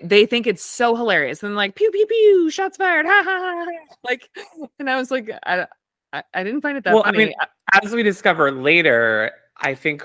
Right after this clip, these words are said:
Speaker 2: on Shakur and Jamila's side, they see this relationship as this, like, busting your
Speaker 1: Mm.
Speaker 2: balls,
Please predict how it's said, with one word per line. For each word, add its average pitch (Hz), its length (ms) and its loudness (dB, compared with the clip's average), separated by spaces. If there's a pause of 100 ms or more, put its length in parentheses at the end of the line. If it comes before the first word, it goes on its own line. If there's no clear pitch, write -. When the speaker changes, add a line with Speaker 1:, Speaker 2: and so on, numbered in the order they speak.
Speaker 2:
on 127 460 -2
Shakur 135 760 0
and 120 160 -6
Jamila's 131 540 -4
side, 104 640 0 (560)
they 151 460 0
see 170 260 -4
this 147 260 -4
relationship 127 800 -2 (120)
as 123 260 -2
this, 127 320 -8
like, 120 480 0 (720)
busting 170 480 -2
your 160 160 4
Speaker 1:
Mm. 120 80 -12
Speaker 2:
balls, 135 960 0